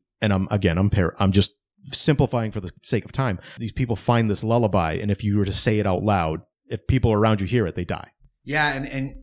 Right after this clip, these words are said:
Speaker 2: I mean, it, I know people right now are like, "What? That sounds amazing." Yeah, it
Speaker 1: Yeah.
Speaker 2: is amazing.
Speaker 1: Yep.
Speaker 2: Um, it's called The Culling Tale, and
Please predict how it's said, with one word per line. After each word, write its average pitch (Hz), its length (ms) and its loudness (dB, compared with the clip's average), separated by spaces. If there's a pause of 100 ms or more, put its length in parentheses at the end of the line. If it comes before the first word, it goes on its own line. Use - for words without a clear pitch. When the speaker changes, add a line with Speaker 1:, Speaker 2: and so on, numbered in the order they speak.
(200)
Speaker 2:
I 117 100 -2
mean, 120 460 2
it, - 160 -4 (360)
I 107 100 0
know 120 120 -2
people 101 300 -2
right 101 180 -2
now 101 180 0
are 92 60 -2
like, 92 240 -4
"What? - 260 -4
That - 160 -2
sounds - 340 -2
amazing." 110 680 0
Yeah, 113 160 -2
it 117 60 0
Speaker 1:
Yeah. 113 60 4
Speaker 2:
is 98 100 0
amazing. 104 760 2
Speaker 1:
Yep. 104 120 2 (420)
Speaker 2:
Um, 101 320 -4
it's - 160 -12
called 127 220 -4
The 107 60 -12
Culling 110 480 -2
Tale, 98 420 -2
and 95 320 -4